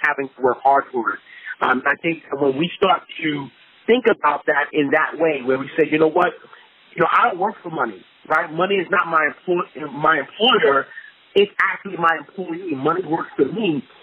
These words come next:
That thought process in itself will allow people to begin to start, uh, you know, using their money different. So whether they are an entrepreneur, whether they work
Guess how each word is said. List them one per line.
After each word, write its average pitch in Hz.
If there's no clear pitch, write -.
That 208
thought 233
process 196
in 185
itself -
will 165
allow 151
people 170
to -
begin 180
to 165
start, 151
uh, -
you 147
know, 131
using 180
their 156
money 143
different. 127
So 160
whether 156
they 156
are 147
an 135
entrepreneur, 147
whether 151
they 135
work 156